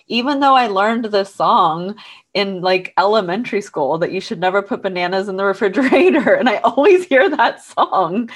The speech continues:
and I, like, feel a little pang of guilt. Um, I was sharing with you earlier, you know, they're so s-, they're, they're just so simple things where I haven't bought myself a KitchenAid mixer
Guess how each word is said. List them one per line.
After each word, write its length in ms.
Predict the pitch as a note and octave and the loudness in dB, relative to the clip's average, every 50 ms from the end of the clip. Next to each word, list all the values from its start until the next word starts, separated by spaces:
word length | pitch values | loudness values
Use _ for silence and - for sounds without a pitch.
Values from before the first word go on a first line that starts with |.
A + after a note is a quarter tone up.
| - - - G#4+ G4+ D#4+ C#4 - - | -14 -12 -10 -8 -8 -8 -10 -4 -2
and 200 | G#3+ A3+ A#3 A#3 | -2 0 2 2
I, 120 | A3+ A3+ | 2 2
like, 360 | A3 A3 A3+ A#3 A3+ - _ _ - | 2 2 0 -2 -4 -12 _ _ -20
feel 360 | _ _ G3+ F#3+ G#3 A3+ A#3+ | _ _ 0 2 2 2 0
a 40 | A#3 | 0
little 260 | G3+ A3+ G#3+ A3+ G#3+ | 0 0 0 0 -2
pang 480 | A3 - - G3 F3+ G#3+ A#3 A#3+ G3 E3 | -2 -8 -8 -4 -2 -2 -2 -2 -4 -6
of 200 | D#3 E3 E3+ _ | -8 -8 -8 _
guilt. 500 | G3 G#3+ B3+ F3+ - - _ - - _ _ _ _ _ _ _ _ _ _ _ _ - | -6 -4 -4 -4 -6 -8 _ -20 -20 _ _ _ _ _ _ _ _ _ _ _ _ -4
Um, 500 | E3+ E3 E3 D#3+ D#3 D3 D3 C#3+ - _ _ _ | -2 -2 -2 -2 -4 -6 -8 -12 -14 _ _ _
I 80 | D#3+ | -2
was 140 | F3 G#3+ - | -2 -2 -4
sharing 300 | - G3 E3+ E3+ F3+ F3+ | -4 -4 -4 -4 -4 -4
with 180 | F#3 G3 F#3+ - | -6 -8 -6 -6
you 120 | G3 - | -4 -4
earlier, 800 | - E3+ F#3+ G#3 G#3 G#3 F#3 E3+ D3+ C#3 C3+ C3+ C#3 D3 D#3 _ _ _ _ | -4 -4 -6 -6 -6 -4 -2 -2 0 0 -2 -2 -4 -8 -12 _ _ _ _
you 120 | F3 F3 | -12 -10
know, 480 | E3+ E3 D#3+ D#3 D#3 D#3+ E3 D#3 - _ _ _ _ _ _ _ _ _ _ _ - | -8 -8 -8 -10 -10 -12 -12 -14 -16 _ _ _ _ _ _ _ _ _ _ _ -14
they're 140 | F#3+ G3 | -14 -14
so 340 | F#3+ - - - G#3+ G#3 G#3+ | -14 -16 -10 -6 -6 -4 -4
s-, 200 | G#3+ G#3 - _ _ _ | -6 -10 -18 _ _ _
they're, 260 | - F#3+ F3+ F3+ - _ | -2 -2 -2 -2 -6 _
they're 160 | - F3+ F3 | -8 -8 -8
just 280 | E3+ E3+ F#3+ F#3+ F3 - | -6 -10 -12 -12 -10 -6
so 100 | - F#3+ F#3 | -4 -4 -4
simple 480 | F#3 - - F#3+ F#3 F3 F#3+ F#3 F3+ | -4 -10 -12 -12 -10 -8 -10 -10 -10
things 380 | F3+ F3+ F3+ E3+ D#3+ D#3+ D#3+ - | -10 -12 -10 -10 -10 -12 -10 -6
where 260 | E3 C#3+ C#3+ D3 D3 - - - - - _ | -6 -4 -4 -6 -10 -16 -20 -20 -20 -16 _
I 40 | E3+ | -6
haven't 300 | F3 E3+ E3+ F3 E3+ D#3+ | -4 -4 -4 -4 -6 -2
bought 220 | F3 E3 - - | 0 -2 0 0
myself 520 | - E3 E3 E3 - E3 E3 E3+ E3 - - | -4 -8 -8 -6 -4 -4 -4 -4 -6 -10 -12
a 80 | D#3+ | -12
KitchenAid 640 | D#3+ E3 - - E3 E3+ - F#3 F3+ E3+ F3 E3 D3 | -12 _ -16 -16 -16 -14 -12 -12 -8 -8 -8 -8 -8
mixer 680 | D3 D3 E3 E3 - - - C#3+ B2+ A#2 - - - | -10 -12 -12 -14 -20 -18 -16 -14 -14 -12 -14 -16 -20